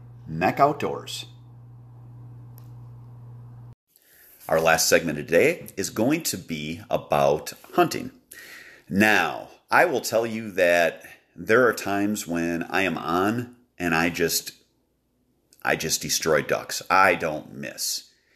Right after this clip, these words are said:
And I had a few runs of this, uh, during our first couple of seasons. I've also had a few <laughs> times when I was just doing awful. And it was interesting.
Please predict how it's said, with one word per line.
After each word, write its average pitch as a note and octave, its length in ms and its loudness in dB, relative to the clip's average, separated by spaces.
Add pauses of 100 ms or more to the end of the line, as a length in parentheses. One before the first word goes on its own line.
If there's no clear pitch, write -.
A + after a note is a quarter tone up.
(340)
And F2 280 4
I F#2 140 0
had G2+ 720 4 (260)
a F2 60 -10
few B2 260 -2
runs G2+ 380 0
of D2 160 -6
this, - 560 -2 (100)
uh, D2+ 360 0
during E2 580 -2
our D#2 120 2
first - 460 -2
couple - 240 -2
of E2+ 60 -4
seasons. - 560 -4 (360)
I've G#2 180 6
also D#3 320 6
had A2 180 4
a G2 40 0
few A#2 180 -6
<laughs> - 20 -4
times - 520 -6
when F2+ 420 -2 (380)
I G#2+ 180 6
was E2+ 160 2
just - 480 -2 (420)
doing E2 280 -2
awful. - 560 -4 (420)
And G#2 220 6
it G2 60 2
was G#2+ 140 0
interesting. - 600 -4